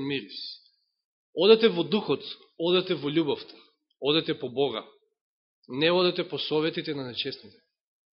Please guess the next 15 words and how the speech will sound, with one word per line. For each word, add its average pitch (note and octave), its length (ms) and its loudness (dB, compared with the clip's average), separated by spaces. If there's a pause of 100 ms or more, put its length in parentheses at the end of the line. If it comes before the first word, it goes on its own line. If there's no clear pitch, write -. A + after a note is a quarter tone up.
(1000)
Затоа D3 180 -2
што D#3+ 160 -2
влијанието D3 520 2
знае C#3+ 280 0
да C#3 80 0
биде C#3+ 180 -2
страшно. C3 560 -6 (880)
Затоа E3+ 240 2
што F#3 160 0
следен A#3 380 8
чекор A3+ 360 6
е, A3+ 360 4
ако G3 280 4
си - 280 -2
пошол, F#3 560 8